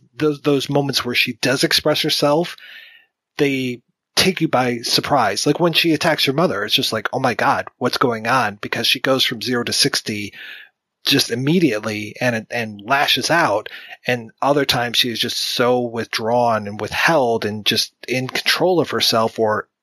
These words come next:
being controlled by her mom that those, she is just the, the cold, I guess she's the Wintress of, of, uh, of, uh, Schumann, uh, or sorry, of Schubert. You know, she's, like, just very, very icy,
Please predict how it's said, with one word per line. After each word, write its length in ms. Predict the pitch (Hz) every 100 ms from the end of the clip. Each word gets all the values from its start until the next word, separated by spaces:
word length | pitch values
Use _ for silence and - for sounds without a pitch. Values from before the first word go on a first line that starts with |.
| _ _
being 180 | 131 127
controlled 420 | 117 - 127 110
by 180 | 104 101
her 100 | 101
mom 420 | 151 156 113 110 - - - - -
that 360 | 127 120 - _ _ _
those, 340 | 131 120 120 - - - - - 123 120
she 340 | - - 147 135
is 260 | 117 - -
just 340 | 131 - -
the, 260 | 120 113 -
the 140 | 117 -
cold, 520 | - 156 143 135 123
I 140 | 117
guess 180 | 113 120
she's 260 | - 120 -
the 120 | 117
Wintress 640 | 107 113 - 147 131 -
of, 180 | 113 104
of, 380 | - 113 107 104
uh, 420 | 110 104 104 107 -
of, 300 | 107 104 113
uh, 340 | 107 104 104
Schumann, 680 | - - 165 139 101 104 113
uh, 220 | 117 110 -
or 140 | 113
sorry, 240 | 110 113 117
of 160 | 120
Schubert. 560 | - 175 135 107 - 123
You 120 | 120
know, 120 | 110
she's, 380 | 110 - 135 -
like, 240 | 123 113 - - - - -
just 340 | 120 143 - - - - -
very, 440 | 127 127 147 143
very 260 | 131 120 120
icy, 600 | - 135 - - 113 -